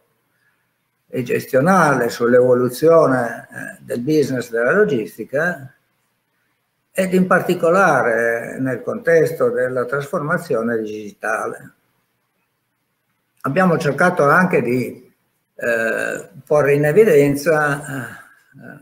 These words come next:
le caratteristiche e, e l'evoluzione dei modelli organizzativi che accompagnano questo intervento sulla supply chain quattro punto zero,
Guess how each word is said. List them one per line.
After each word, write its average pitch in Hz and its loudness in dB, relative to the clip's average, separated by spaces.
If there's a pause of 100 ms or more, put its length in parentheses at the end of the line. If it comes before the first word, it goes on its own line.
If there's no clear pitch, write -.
(100)
le 123 -6
caratteristiche 135 0 (340)
e, - -6
e 127 -2
l'evoluzione 135 2
dei 127 -2
modelli 143 2
organizzativi 135 -2
che 127 -4
accompagnano 131 0
questo 123 -2
intervento 127 0
sulla 123 -4
supply 127 -4
chain 143 0
quattro 127 -2
punto 123 -4
zero, 139 0